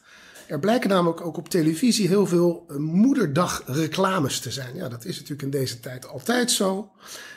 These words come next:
Eh, hij krijgt overal berichten door. Het was alsof de televisie tegen hem praatte.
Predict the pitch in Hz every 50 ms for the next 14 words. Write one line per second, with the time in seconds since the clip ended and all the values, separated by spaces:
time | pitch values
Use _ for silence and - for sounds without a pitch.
0 | - _ _ 156 139 131 139 160 156 - - 160 151 - - - - 247 285 269
1 | 220 190 165 156 147 143 139 135 143 135 202 226 - - - 208 151 151 175 165
2 | 175 180 175 - - - - - - - _ - 151 139 208 214 - - - -
3 | 180 160 - 190 175 - - 139 - 180 151 151 147 151 233 226 233 208 139 -
4 | 208 180 175 165 - 139 135 131 131 - - - 185 185 180 175 180 185 190 -
5 | 269 320 311